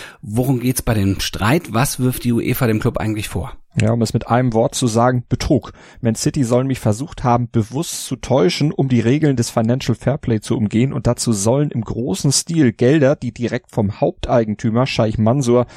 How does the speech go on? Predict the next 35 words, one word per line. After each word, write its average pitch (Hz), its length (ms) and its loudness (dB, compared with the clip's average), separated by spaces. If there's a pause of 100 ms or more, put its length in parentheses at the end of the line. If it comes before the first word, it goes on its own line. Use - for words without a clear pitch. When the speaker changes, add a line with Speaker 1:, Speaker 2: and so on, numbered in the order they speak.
(160)
Speaker 2:
an 113 180 -2
den 104 80 -2
Verein - 340 -2
gezahlt 110 480 0
wurden, 117 260 0 (160)
als - 220 -4
Sponsoreneinkünfte 104 1200 -2
in - 80 -4
den 107 140 2
Büchern 107 260 0
geführt 90 340 -4
worden 87 200 -4
sein. 85 200 -8 (500)
Speaker 1:
Woher 107 200 0
kommen 120 260 4
denn 120 140 4
die 110 60 0
Beweise, 107 500 0 (280)
auf - 200 -4
die 123 100 0
sich 117 180 2
das 110 200 0
unabhängige 120 760 -2
Finanzkontrollgremium 113 1300 0
der 101 120 2
uefa 110 520 0 (120)
bei, 98 240 0
äh, 95 440 -2
diesen 120 440 -2
sehr, 135 280 2
sehr 123 180 0
heftigen 113 600 0
Vorwürfen 120 460 0
wirklich 104 260 -2
stützt? - 380 -2